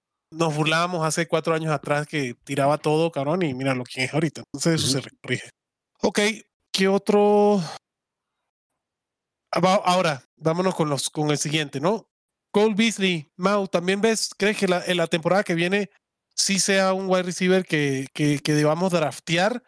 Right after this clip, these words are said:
Speaker 1: Digo, no creo que termine como el wide receiver veintiséis de la liga, porque John Brown estuvo lesionado mucha parte de la temporada.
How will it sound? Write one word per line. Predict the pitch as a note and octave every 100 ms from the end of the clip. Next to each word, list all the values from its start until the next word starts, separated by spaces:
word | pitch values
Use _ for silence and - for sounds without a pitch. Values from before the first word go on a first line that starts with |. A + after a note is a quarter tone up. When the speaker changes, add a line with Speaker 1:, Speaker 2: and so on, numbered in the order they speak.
| _ _ _ -
Speaker 1:
Digo, | F#3 E3
no | F3
creo | F#3+ F#3
que | F3
termine | C#3+ D3+ D#3+ E3+ -
como | C3+ C3+
el | C3+
wide | D3
receiver | D#3 E3+ D#3+
veintiséis | C#3+ C3 C3+ E3 E3
de |
la | E3
liga, | G3 A3 A3 _ _ _
porque | - D3 D3+
John | E3 E3+
Brown | E3+ E3+ F3+ E3
estuvo | D3 D#3+ E3
lesionado | E3 D#3+ D#3 E3
mucha | F3+ - F3+
parte | E3+ E3
de |
la | E3
temporada. | D3+ D#3 E3+ F#3